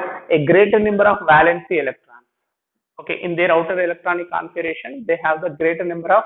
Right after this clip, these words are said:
valency electron. Due to that, D block elements, um, they shows a variable oxidation state. For this question, here if int is in element, if greater the number of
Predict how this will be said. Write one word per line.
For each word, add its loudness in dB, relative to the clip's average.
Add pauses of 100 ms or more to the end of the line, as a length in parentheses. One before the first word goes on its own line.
(160)
valency -6 (320)
electron. -2
Due -2
to -2
that, 4 (400)
D 4
block 4
elements, -4 (120)
um, -6 (440)
they -2 (100)
shows 0
a -6
variable 2 (260)
oxidation -4
state. -14 (1120)
For 6
this 2
question, -2 (280)
here 6
if -2
int -2
is 4 (680)
in -2
element, 0 (640)
if 4 (880)
greater 8
the 6
number 2
of 8